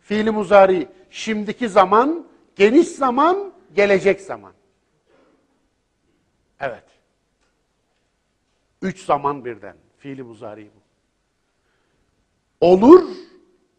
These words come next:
olmakta, olacak.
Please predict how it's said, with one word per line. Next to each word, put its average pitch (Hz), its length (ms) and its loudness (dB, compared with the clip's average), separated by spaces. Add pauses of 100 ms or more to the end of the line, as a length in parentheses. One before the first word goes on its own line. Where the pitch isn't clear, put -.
(680)
olmakta, 233 1040 2 (920)
olacak. 139 560 0